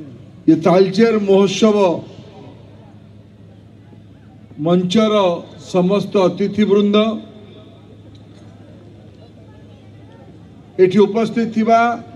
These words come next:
ମୋର ଅତ୍ୟନ୍ତ ପ୍ରିୟ ଗୁରୁଜନମାନେ, ମାତୃଶକ୍ତି ଯୁବକ ସାଥୀଗଣ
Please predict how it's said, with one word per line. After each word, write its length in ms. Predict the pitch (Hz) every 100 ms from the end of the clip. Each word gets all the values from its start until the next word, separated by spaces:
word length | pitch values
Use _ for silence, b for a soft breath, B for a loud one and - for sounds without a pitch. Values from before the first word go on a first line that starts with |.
| - - - - - - - - - - -
ମୋର 140 | 170 190
ଅତ୍ୟନ୍ତ 440 | 185 233 240 240 240 233 190 - - - - - - - - - - - -
ପ୍ରିୟ 240 | 190 208 220 226 233 - - - - - - - - - - - - - - - 170 190 214 - - - - - 131
ଗୁରୁଜନମାନେ, 760 | 151 190 202 220 220 220 226 226 220 - - - 196 196 208 208 220 202 - - - - - - - - - - 151
ମାତୃଶକ୍ତି 840 | 165 180 226 214 214 208 - 226 220 175
ଯୁବକ 280 | 170 185 202
ସାଥୀଗଣ 600 | - 190 180 196 220 220